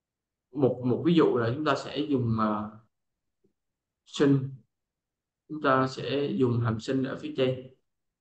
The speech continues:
Thì, à, for của sinh, của cái hàm cộng và the base của cộng là không và cộng cho một list là một, hai,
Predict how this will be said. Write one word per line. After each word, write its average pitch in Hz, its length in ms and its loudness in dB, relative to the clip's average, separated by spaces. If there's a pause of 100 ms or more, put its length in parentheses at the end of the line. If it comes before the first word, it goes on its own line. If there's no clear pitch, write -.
(260)
Thì, 117 180 2
à, 110 240 0 (320)
for 131 720 2 (400)
của 127 300 -2
sinh, 135 520 -4 (360)
của 139 500 2 (380)
cái 147 140 -4
hàm 107 280 0
cộng - 320 -2 (960)
và 113 640 0
the 113 100 -4 (140)
base 127 420 2 (200)
của 120 160 -4
cộng 107 280 0
là 107 60 -6
không 127 400 -4 (1120)
và 110 480 0 (400)
cộng 120 260 -2
cho 123 120 -2
một 127 260 -4
list 165 260 -2
là 110 340 -4 (720)
một, 117 200 -6
hai, 123 340 0